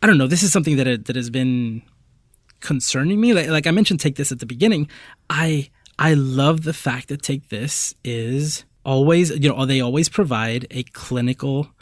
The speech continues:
there were, there were three people with clinical backgrounds in that room, at, uh, two to three at all times. Even though by, like, there was no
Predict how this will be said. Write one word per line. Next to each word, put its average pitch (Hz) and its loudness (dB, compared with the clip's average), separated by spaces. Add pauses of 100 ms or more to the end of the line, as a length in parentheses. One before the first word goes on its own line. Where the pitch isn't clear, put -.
(220)
there 185 8
were, 202 6
there 165 6
were 180 4
three 190 2
people 160 0
with 131 -2
clinical 131 0
backgrounds 110 -4
in 127 -6
that 113 -4
room, 104 -10 (360)
at, 123 -2
uh, 113 -4
two 214 4
to 190 6
three 156 2
at 123 0
all 117 -4
times. - -12 (340)
Even 233 8
though 151 6 (420)
by, 135 -6
like, 139 -4
there 165 6
was 123 2
no 143 4